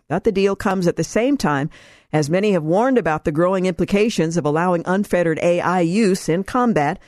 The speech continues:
a new reality that has led a growing ethical, uh, concern and outcry.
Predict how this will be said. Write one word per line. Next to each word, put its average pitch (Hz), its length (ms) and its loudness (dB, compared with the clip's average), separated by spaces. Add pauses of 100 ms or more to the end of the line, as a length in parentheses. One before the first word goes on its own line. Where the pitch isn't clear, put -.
(280)
a 135 60 -2
new 165 160 2
reality 165 540 2
that 156 160 -2
has 156 240 -2
led 165 180 -2
a 220 60 -2
growing 185 460 -2
ethical, 165 500 -2 (460)
uh, 151 120 0
concern 151 600 -2
and 160 340 -2
outcry. 165 640 -4